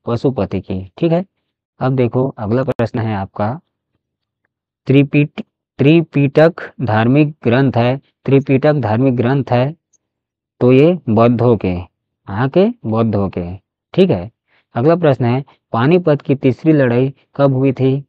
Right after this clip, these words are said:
पानीपत की तीसरी लड़ाई कब हुई थी? तो ये सत्रह सौ इकसठ में हुई थी। ठीक है, आपका अगला प्रश्न है,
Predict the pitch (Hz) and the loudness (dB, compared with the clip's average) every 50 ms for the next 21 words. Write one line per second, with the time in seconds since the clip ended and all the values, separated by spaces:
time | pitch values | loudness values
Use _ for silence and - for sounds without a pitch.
0 | _ - 117 120 143 165 165 170 147 135 - - 131 - - 123 113 - 151 147 | _ -6 -4 -2 -2 -2 -2 -2 -4 -4 -2 -4 -6 -2 -2 -4 -4 -2 -2 -2
1 | 135 127 120 117 117 117 - 127 131 127 120 127 135 127 - - 120 131 147 156 | 0 0 0 -2 -2 -4 -2 -2 -2 -2 0 0 -2 -2 -2 -2 -4 -4 -4 -4
2 | _ _ - _ _ - - 117 117 123 123 - - 117 107 - 127 - - - | _ _ -20 _ _ -6 -2 0 2 2 0 0 -2 -6 -4 -2 -2 -2 -2 -2
3 | 139 147 - - 123 107 98 - - 120 107 92 101 101 95 92 101 101 95 - | -4 -6 -6 -4 -6 -6 -6 -6 -4 -6 -4 -4 -4 -4 -4 -4 -4 -6 -6 -6
4 | - 87 87 90 95 _ _ - - 185 175 131 98 107 _ _ _ _ _ _ | -8 -12 -12 -12 -14 _ _ -4 -2 -2 -2 -2 -6 -8 _ _ _ _ _ _
5 | _ _ - - 127 - - 117 - 120 113 127 151 156 - 143 135 123 - 131 | _ _ -12 -12 -8 -8 -8 -6 -4 -4 -2 -2 -2 -4 -2 -4 -4 -4 -2 -4
6 | 123 104 110 123 147 170 | -6 -4 -4 -4 -6 -8